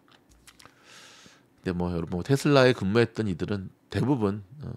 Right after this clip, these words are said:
엔지니어들이기 때문에 뭐 잡을 잡는 데는 어렵진 않지만 다 왼수로, 원수로 돌아서겠죠.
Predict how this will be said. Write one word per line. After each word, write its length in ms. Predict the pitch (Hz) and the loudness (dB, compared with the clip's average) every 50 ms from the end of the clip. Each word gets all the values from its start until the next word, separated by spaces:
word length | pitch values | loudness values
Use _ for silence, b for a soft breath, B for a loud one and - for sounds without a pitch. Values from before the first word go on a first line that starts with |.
| - | -8
엔지니어들이기 680 | - 90 85 98 104 101 98 95 87 87 78 92 95 95 | -8 -6 -4 -4 -2 -2 -2 -2 -2 -4 -4 -6 -6 -4
때문에 400 | - 101 90 80 80 87 95 85 | -4 -4 -4 -4 -4 -6 -6 -6
뭐 140 | - 80 - | -8 -10 -10
잡을 240 | - - 90 107 143 | -6 -4 0 0 2
잡는 260 | 135 120 107 117 123 | 2 2 0 0 0
데는 180 | 120 120 123 131 | 2 2 2 2
어렵진 340 | 104 90 95 - - 127 | 2 0 -2 -2 -2 -2
않지만 460 | 117 90 - - - - 107 110 98 90 _ _ _ _ _ B B B B B B B B B B B B B B B B | -2 -2 -2 -6 -4 -2 -2 -2 -2 -4 _ _ _ _ _ B B B B B B B B B B B B B B B B
다 200 | - - 90 90 | -10 -4 -2 0
왼수로, 600 | 92 90 87 92 107 107 - - 92 90 90 95 92 | 0 0 0 -2 -2 -4 -6 -4 -4 -4 -4 -4 -4
원수로 460 | 92 92 104 110 - - 101 107 101 | -2 -2 -2 -2 -4 -4 -4 -4 -4
돌아서겠죠. 800 | - 92 82 87 87 - - 120 143 127 - - 85 85 - | -4 -6 -8 -6 -8 -8 -6 -4 -4 -4 -4 -4 -8 -8 -8